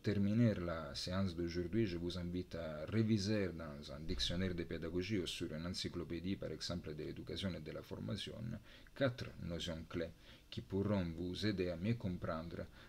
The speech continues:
euh, les cycles de, de, de tutoriels que on vient de terminer. Donc, la question de l'inégalité, de la discrimination, de la différenciation et les principes d'indifférence ou différence. Pour terminer,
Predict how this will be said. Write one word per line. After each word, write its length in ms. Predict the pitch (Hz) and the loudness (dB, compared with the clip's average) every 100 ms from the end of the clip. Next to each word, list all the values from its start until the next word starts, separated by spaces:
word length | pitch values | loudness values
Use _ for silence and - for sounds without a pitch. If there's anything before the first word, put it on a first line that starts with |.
| - 67 | -10 -8
euh, 120 | - - - - - | -6 -8 -8 -8 -6
les 140 | 87 90 | -2 -2
cycles 420 | - 98 - 73 - - - - | 0 0 -2 -6 -8 -12 -10 -6
de, 80 | 76 | -4
de, 220 | 71 62 - | -2 -4 -6
de 80 | - | -4
tutoriels 640 | 107 98 101 78 76 82 87 - - - | -2 2 4 4 0 -4 -8 -10 -14 -6
que 220 | 87 76 82 | -2 -2 0
on 100 | 90 | 2
vient 160 | 90 | 2
de 140 | 87 82 | 0 -2
terminer. 560 | 85 85 80 67 60 - - - | -4 -4 -6 -6 -8 -10 -16 -12
Donc, 240 | 76 69 - - | -8 -8 -10 -6
la 120 | 90 98 | -2 0
question 300 | 92 - 87 | 0 0 -2
de 100 | 82 | 2
l'inégalité, 680 | 104 98 87 78 76 - 80 - - | 4 4 2 -2 -4 -6 -6 -8 -10
de 60 | - | -8
la 120 | 55 | -2
discrimination, 840 | - 113 - 85 82 80 - 82 87 | 0 0 0 -4 -2 -4 -6 -6 -8
de 60 | - | -10
la 60 | - | -4
différenciation 840 | 104 113 90 82 - 101 92 - - - | -2 0 -2 -2 -4 -4 -4 -6 -8 -6
et 40 | |
les 140 | 87 95 | -4 -2
principes 720 | - 95 98 - 107 - - - | -2 0 0 0 0 0 -8 -2
d'indifférence 920 | 101 95 85 - - 73 73 - - - - | 2 2 0 -4 -6 -6 -6 -8 -10 -8 2
ou 140 | 131 | 4
différence. 760 | 90 - - - - - - - - - - - - - - - - - - - | 4 0 -6 -8 -10 -10 -10 -12 -12 -14 -14 -16 -16 -16 -18 -18 -18 -20 -20 4
Pour 140 | 151 | 4
terminer, 580 | 123 120 120 120 110 92 | 8 10 12 12 10 8